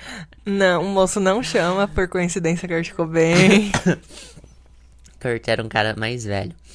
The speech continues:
Speaker 2: Ele ia trabalhar, trabalhava duro e ia para casa.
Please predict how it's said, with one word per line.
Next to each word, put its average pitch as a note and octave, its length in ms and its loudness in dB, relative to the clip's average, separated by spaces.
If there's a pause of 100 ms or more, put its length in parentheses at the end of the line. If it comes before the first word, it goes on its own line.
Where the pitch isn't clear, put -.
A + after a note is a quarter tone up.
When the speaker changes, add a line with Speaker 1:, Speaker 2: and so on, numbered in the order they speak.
(360)
Speaker 2:
Ele B2 260 -6
ia B2 100 -6
trabalhar, A2 560 -6
trabalhava A2 420 -8
duro G#2+ 340 -8
e A#2 80 -8
ia A#2 120 -10
para B2+ 180 -12
casa. - 300 -16